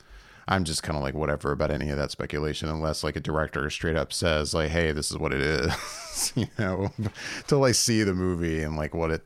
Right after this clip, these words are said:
that's about. I don't, I don't know. But anyway, when it comes to the,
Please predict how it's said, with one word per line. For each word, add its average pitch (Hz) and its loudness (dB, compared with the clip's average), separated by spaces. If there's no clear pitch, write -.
that's 80 0
about. 76 0
I 85 -4
don't, 80 -6
I - -10
don't - -6
know. - -6
But 110 4
anyway, 82 4
when 147 4
it 147 2
comes 185 4
to 170 4
the, 101 6